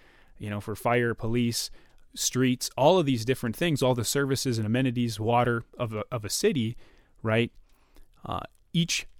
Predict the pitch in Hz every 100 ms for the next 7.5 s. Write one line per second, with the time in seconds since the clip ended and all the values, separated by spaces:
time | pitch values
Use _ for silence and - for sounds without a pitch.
0 | - - 180 160 135 120 120 - 117 -
1 | 131 170 123 104 107 - - 113 - 123
2 | 110 117 104 110 104 - - - - -
3 | - - - 113 107 - - - 120 117
4 | 120 - 113 - 117 110 113 104 110 120
5 | 123 - - - - - - - - 104
6 | 104 110 - - - - - - 101 101
7 | 98 - 147 180 113